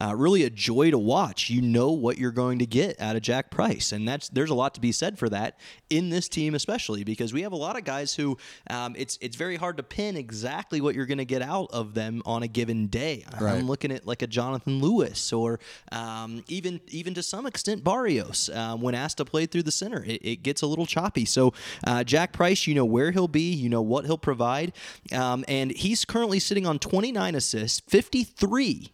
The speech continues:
Speaker 1: is the all-time assist lead for the Rapids. Uh, my question to you isn't if he'll get there.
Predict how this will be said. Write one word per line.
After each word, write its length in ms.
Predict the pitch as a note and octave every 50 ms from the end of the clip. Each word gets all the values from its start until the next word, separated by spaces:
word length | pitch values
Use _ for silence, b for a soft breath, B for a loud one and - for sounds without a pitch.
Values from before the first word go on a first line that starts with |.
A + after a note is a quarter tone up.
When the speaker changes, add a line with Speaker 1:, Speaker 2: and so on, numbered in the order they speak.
| _ _
Speaker 1:
is 280 | - - C#3 C#3 B2+ A#2
the 260 | B2 C3+ C3 B2+ -
all-time 760 | - B2 D#3 G#3 A#3+ - - - C#3 B2 A2+ G#2+ G#2+ G#2+ G#2+ -
assist 420 | A#2 A2+ - - A#2+ A#2+ - -
lead 220 | B2 A#2 A#2 A2 -
for 60 | -
the 100 | A#2 A2
Rapids. 480 | A2+ A2 A2 A2 - A#2+ A#2+ A2 - B B B B B B B
Uh, 300 | - B2 A#2+ A#2+ A#2+ A#2+ -
my 240 | C#3 C3+ D#3+ G3+
question 460 | B3 - - B3 A3 G3+ - - D#3+ C#3
to 100 | - -
you 300 | C3 E3+ A3+ B3 G#3 -
isn't 280 | D3+ D#3+ C#3+ D#3 - -
if 180 | D#3+ G3 -
he'll 160 | - F#3 D#3+
get 240 | C#3+ - F3 G3+ -
there. 260 | - A#2 - A#1+ -